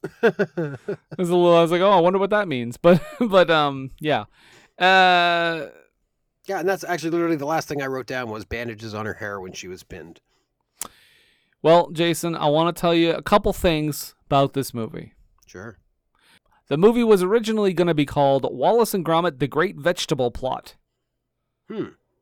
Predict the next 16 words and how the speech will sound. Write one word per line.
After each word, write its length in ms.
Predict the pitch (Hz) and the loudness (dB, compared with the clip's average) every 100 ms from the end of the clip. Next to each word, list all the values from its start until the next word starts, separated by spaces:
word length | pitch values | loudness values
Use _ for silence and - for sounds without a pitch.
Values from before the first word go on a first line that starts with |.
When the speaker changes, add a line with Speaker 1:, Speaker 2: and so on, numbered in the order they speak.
| _ _ | _ _
Speaker 2:
Uh, 320 | 127 131 131 127 | -2 0 2 2
Speaker 1:
It's 0 | |
a 40 | |
bit, 60 | 120 | 2
Speaker 2:
but 160 | 135 | 0
the 240 | - 139 131 | -2 -6 -6
Speaker 1:
it's 100 | 123 | -2
a 20 | |
bit 120 | 190 143 | 0 2
Speaker 2:
market 180 | 160 | 2
Speaker 1:
less 180 | 208 196 | 0 0
specific. 680 | - 185 - 185 - 95 - - 185 - | -2 -6 -2 -2 -4 -12 -14 -6 -4 -4
<laughs> 200 | _ _ | _ _
Speaker 2:
market 340 | 190 208 202 | -2 0 -2
research 600 | 170 160 - 147 139 - | -4 -6 0 -2 -2 -8
said, 580 | - 139 120 117 117 113 | -6 -2 -2 -2 -4 -10